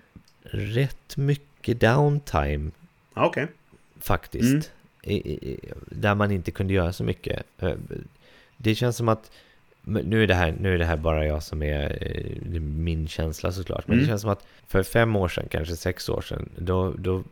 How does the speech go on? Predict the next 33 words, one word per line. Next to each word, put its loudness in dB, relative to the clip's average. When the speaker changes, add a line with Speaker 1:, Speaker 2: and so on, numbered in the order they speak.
Speaker 1:
då -6
började 4
man 2
göra 2
mera 2
liksom, -6
eh, -12
s-, -14
snabba 0
spel. -4
Att -10
typ -6
så -4
här, -6
en -4
handling -4
gick -6
väldigt -4
fort. -6
Det -2
var -2
inte -8
så -8
mycket, -6
det -8
var -4
inte -10
så -16
komplicerat, -2
det -10
gick -10
väldigt -2
fort. -8